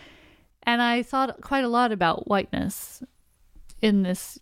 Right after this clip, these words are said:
year's Oscars. And I realized, like, I think the phrase white innocence is redundant. Like, I don't know what other kind of innocence there is.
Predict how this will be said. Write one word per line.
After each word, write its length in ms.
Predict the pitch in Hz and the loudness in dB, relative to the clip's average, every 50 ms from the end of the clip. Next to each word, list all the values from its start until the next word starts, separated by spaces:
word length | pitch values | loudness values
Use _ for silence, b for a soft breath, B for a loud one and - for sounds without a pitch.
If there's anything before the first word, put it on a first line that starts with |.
| _ _ | _ _
year's 260 | - 196 175 170 - | 0 2 2 2 2
Oscars. 720 | 165 165 165 175 - - - 117 107 - - - - - _ _ _ _ _ _ _ _ _ | 2 0 0 0 -4 -8 -6 -6 -6 -6 -10 -12 -18 -20 _ _ _ _ _ _ _ _ _
And 600 | - 202 202 196 196 190 185 185 185 - - - _ _ _ _ _ _ _ _ _ _ _ _ _ _ _ _ _ _ _ _ _ | -2 0 0 0 0 -2 -4 -8 -10 -12 -18 -20 _ _ _ _ _ _ _ _ _ _ _ _ _ _ _ _ _ _ _ _ _
I 100 | - 208 | -2 -2
realized, 580 | 208 208 208 226 240 247 240 233 214 208 - - | -2 0 -2 -2 0 2 2 2 2 0 0 -2
like, 260 | 196 190 190 185 - - | 0 0 0 -2 -4 -4
I 80 | - 202 | -6 -6
think 320 | - - - 254 277 - | -4 0 0 0 0 0
the 120 | - 320 294 | -2 -4 -4
phrase 440 | - - 208 196 202 202 196 - - | -2 -2 0 4 4 4 2 2 0
white 260 | 180 175 180 170 - - | 0 2 2 0 0 -2
innocence 560 | 175 175 175 175 - - 151 - - - - | -2 -2 -2 -2 -4 -4 -2 -2 -2 -2 -2
is 220 | 170 165 165 - | -2 -2 -2 -2
redundant. 680 | 170 165 160 - 160 156 160 160 160 156 - - - - _ _ _ _ _ _ _ _ _ _ _ _ _ _ _ _ _ _ - | -2 -2 0 0 -2 -2 -2 -2 -4 -4 -6 -8 -10 -14 _ _ _ _ _ _ _ _ _ _ _ _ _ _ _ _ _ _ -6
Like, 160 | 220 226 - | -6 -4 2
I 160 | - 220 240 | 2 2 4
don't 120 | 247 254 | 4 4
know 140 | 240 254 240 | 4 4 4
what 160 | 220 220 208 | 4 2 2
other 180 | 202 185 180 170 | 2 0 -2 -4
kind 580 | - - 175 160 156 151 151 - - - - _ _ _ _ - | -4 -4 -2 -2 0 0 -2 -4 -6 -8 -12 _ _ _ _ -4
of 180 | - 180 165 165 | -2 0 0 0
innocence 520 | 151 156 151 170 - - 175 165 - - | 0 0 -2 -4 -4 -4 -6 -6 -6 -4
there 240 | - 170 160 151 156 | -4 -2 -2 0 0
is. 440 | 151 156 156 - 214 - - - | 0 -2 -2 -2 -4 -8 -12 -20